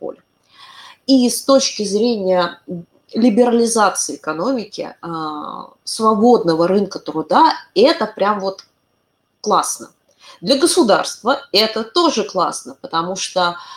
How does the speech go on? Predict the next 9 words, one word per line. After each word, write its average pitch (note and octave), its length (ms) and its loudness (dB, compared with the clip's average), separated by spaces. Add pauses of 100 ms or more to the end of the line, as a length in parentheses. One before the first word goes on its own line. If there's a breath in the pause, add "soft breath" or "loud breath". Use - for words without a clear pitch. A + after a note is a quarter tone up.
(220 loud breath)
а, E3+ 320 -2
это A#3 300 0
всё G3+ 320 -6
наследие F3+ 760 -4
как D#3 240 -10
бы D#3+ 300 -6
наших F3 720 -6
налоговых F3+ 640 0
реформ, C#4 560 -2